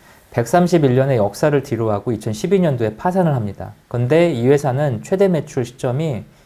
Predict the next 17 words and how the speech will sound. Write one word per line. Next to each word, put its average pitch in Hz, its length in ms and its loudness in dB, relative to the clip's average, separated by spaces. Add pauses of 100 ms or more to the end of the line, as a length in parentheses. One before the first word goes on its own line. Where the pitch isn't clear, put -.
(140)
이천 175 320 0
년도 120 440 2
넘어서면서 113 560 -2
최대 185 260 0
매출을 139 360 -2
일으켰죠. - 500 -12 (180)
그래서 120 300 -6 (380)
가장 160 360 4
영광스러운 143 680 2
날에서 113 580 0
얼마 135 340 0
지나지 120 320 -2
않아서 98 500 -6 (120)
회사가 156 260 -2
급격히 - 360 -4
붕괴되게 101 500 -6
됩니다. 92 340 -14